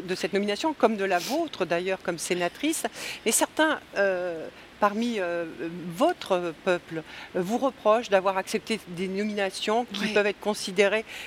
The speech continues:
Speaker 1: euh, comme celles d'un, d'une, d'un pouvoir qui était un pouvoir assimilateur. Euh, qu'est-ce que vous leur répondez ?
Speaker 2: Qu'ils ont raison. Qu'ils ont raison d'être en désaccord, euh, parce que c'est pas nos gouvernements, c'est pas nos structures, c'est pas nos façons de faire.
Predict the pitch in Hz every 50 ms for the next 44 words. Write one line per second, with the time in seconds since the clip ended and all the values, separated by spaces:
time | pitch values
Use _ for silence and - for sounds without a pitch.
0 | - - - 180 180 180 180 - 226 220 214 190 - 247 226 233 202 165 165 214
1 | 196 185 185 185 185 180 180 175 160 - - - - - - - 160 156 175 196
2 | 190 185 185 175 170 170 156 151 185 175 - - 190 202 269 294 285 220 - -
3 | - - - - 165 - - 185 175 165 147 - 165 185 180 160 - 180 - -
4 | - 185 180 175 175 170 - - 233 240 226 214 185 - - - - - - -
5 | - 165 170 165 165 170 156 151 - - 233 - - - 214 170 190 185 175 160
6 | 156 160 - - 156 156 151 160 156 160 165 - - - 202 180 175 190 196 190
7 | 196 190 190 226 269 - - - - - - - - - - - - - - 196
8 | 185 208 208 202 196 190 190 185 180 185 220 240 240 208 208 190 185 - 190 185
9 | 175 175 170 180 180 175 175 170 170 - - 220 226 240 240 233 214 - - -
10 | - - - - - - - - 185 - 175 170 170 175 - - 185 170 - -
11 | - 269 240 - - 180 - - 240 226 214 196 190 202 208 226 220 185 175 170
12 | 185 180 170 170 165 160 170 180 196 202 202 - - 190 170 - - 214 202 196
13 | 185 190 202 208 208 202 - - 196 180 - - - 208 208 208 - - 180 -
14 | - 190 185 175 175 180 185 190 - - 190 185 - - 175 160 156 160 - -
15 | 196 185 196 208 220 220